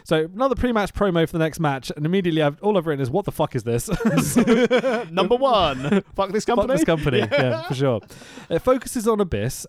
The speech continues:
Speaker 1: and Thumbtacks a lot. Uh, Mo-, it's, it's Abyss versus Monty Brown is basically what they're building to, but Monty Brown's, like, barely in the promo to start with. Uh, the story I got from this, right,
Speaker 2: Right.
Speaker 1: was Monty Brown has lost to Jeff Jarrett.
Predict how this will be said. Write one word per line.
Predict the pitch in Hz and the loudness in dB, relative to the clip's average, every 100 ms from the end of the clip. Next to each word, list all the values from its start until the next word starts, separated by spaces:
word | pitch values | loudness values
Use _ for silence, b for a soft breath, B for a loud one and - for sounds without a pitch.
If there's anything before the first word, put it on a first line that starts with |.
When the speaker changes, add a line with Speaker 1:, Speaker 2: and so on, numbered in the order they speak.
| - | -4
Speaker 1:
and | 131 113 | -4 -4
Thumbtacks | - 117 113 107 - - | -4 -4 -4 -6 -8 -8
a | |
lot. | 90 104 - - B B B | -6 -6 -10 -20 B B B
Uh, | 123 127 127 90 | 0 0 0 -2
Mo-, | 156 233 | -2 -2
it's, | 160 - | -4 -4
it's | 202 170 - | -4 -6 -4
Abyss | 156 254 - | -2 -2 0
versus | 190 160 156 | -2 0 -2
Monty | 147 131 | -2 -2
Brown | 117 117 110 | -2 -2 -2
is | 107 | -2
basically | 127 120 | -2 -2
what | 123 | -4
they're | 113 | -2
building | 120 110 107 | 0 -2 -2
to, | 127 110 | -2 -2
but | 123 | 0
Monty | 226 240 | -2 -2
Brown's, | 180 165 165 151 | 0 0 0 0
like, | 135 123 | -4 -2
barely | 143 139 135 131 | 0 2 2 -2
in | |
the | 123 | -2
promo | 120 131 120 107 107 | 0 0 0 -2 -6
to | 117 | -8
start | - 117 104 | -2 0 0
with. | 95 98 _ B B B B | -4 -6 _ B B B B
Uh, | - 170 _ | -6 -6 _
the | 185 | -6
story | - - 359 349 285 | -4 0 2 4 4
I | 240 | 0
got | 214 233 - | 0 -4 -4
from | 220 | -6
this, | 214 135 - - | -2 -2 -4 -2
right, | 123 156 - | 0 0 -2
Speaker 2:
Right. | 113 123 147 - | -2 -2 -4 -4
Speaker 1:
was | 151 | -2
Monty | 180 269 294 294 | 0 0 0 0
Brown | 247 165 170 180 | 2 0 2 0
has | 175 185 151 | 0 -4 0
lost | 185 196 - | 0 -2 -6
to | 160 | -4
Jeff | 175 165 | -2 -2
Jarrett. | - 117 92 131 | -2 -2 0 -2